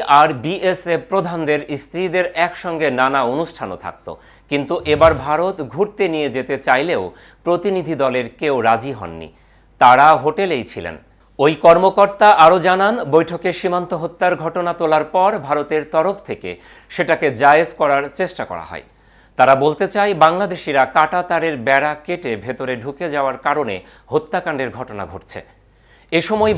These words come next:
বাংলাদেশের প্রতিনিধি দল তাদের বক্তব্যের বিরোধিতা করে বলে, এটা কোনো যুক্তি হতে পারে না। যদি কেউ অবৈধভাবে প্রবেশও করে, তাকে গ্রেফতার করে আইনের আওতায় আনা যায়, তাকে বিচার বহির্ভূত হত্যা করা যায় না। এক পর্যায়ে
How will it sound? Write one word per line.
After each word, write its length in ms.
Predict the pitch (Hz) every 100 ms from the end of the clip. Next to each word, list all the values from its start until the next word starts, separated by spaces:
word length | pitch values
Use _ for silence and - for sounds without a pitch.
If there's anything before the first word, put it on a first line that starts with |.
| 165
বাংলাদেশের 520 | 175 208 208 208 220 -
প্রতিনিধি 460 | 202 208 214 190 170
দল 120 | 156 135 151
তাদের 200 | 143 139 139
বক্তব্যের 520 | 135 - 170 147 160 131
বিরোধিতা 380 | 185 175 165 156
করে 140 | 139 123 123
বলে, 160 | 131 110 - - _ 160
এটা 140 | 175 170
কোনো 140 | 185 175 127
যুক্তি 280 | 135 - - 156
হতে 160 | 117 101
পারে 160 | 85 85
না। 60 | 85 - _ _ _ _ _
যদি 280 | 101 135 147 151
কেউ 140 | 175 190 147
অবৈধভাবে 560 | 135 156 202 196 185 165 165
প্রবেশও 380 | 170 175 208 175 -
করে, 180 | 131 151 -
তাকে 240 | 135 131 135 104
গ্রেফতার 380 | 143 156 - 185 185
করে 160 | 175 170 139
আইনের 300 | 143 170 180 -
আওতায় 340 | 143 170 190 120
আনা 120 | 98 90
যায়, 180 | 101 78 - _ _ _ _ _ _ -
তাকে 200 | 135 160 143
বিচার 240 | 147 180 160
বহির্ভূত 380 | 165 165 151 151 147
হত্যা 320 | 117 - - 180
করা 180 | 139 117 101
যায় 160 | 87 82
না। 60 | 78 _ _ _
এক 140 | 110 120 147
পর্যায়ে 360 | 147 170 185